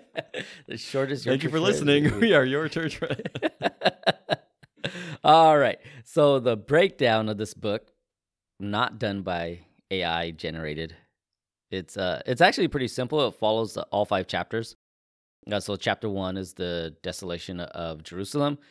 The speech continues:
Speaker 1: Chapter two is God's judgment on Jerusalem. Chapter three is,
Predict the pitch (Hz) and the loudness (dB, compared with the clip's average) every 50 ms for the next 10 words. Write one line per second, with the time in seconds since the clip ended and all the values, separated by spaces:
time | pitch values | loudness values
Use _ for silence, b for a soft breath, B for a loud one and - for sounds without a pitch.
0 | b b b b b b b b b - - 107 - - 90 85 - 104 98 95 | b b b b b b b b b -6 -4 -4 -4 -6 -8 -10 -8 -6 -6 -4
1 | 95 90 87 82 - - _ - - 87 82 87 80 - - - 92 90 85 - | -4 -6 -8 -10 -12 -18 _ -8 -4 -4 -4 -4 -6 -10 -8 -6 -6 -6 -6 -6
2 | 98 95 92 - 76 92 101 90 92 92 95 90 - - 101 92 90 90 87 85 | -8 -8 -8 -6 -6 -6 -8 -8 -8 -10 -10 -10 -10 -8 -8 -8 -8 -8 -12 -14
3 | _ - - 87 82 - 90 - - 98 95 92 92 92 90 82 76 - - | _ -8 -8 -8 -8 -8 -12 -14 -10 -8 -6 -4 -4 -4 -6 -8 -10 -14 -20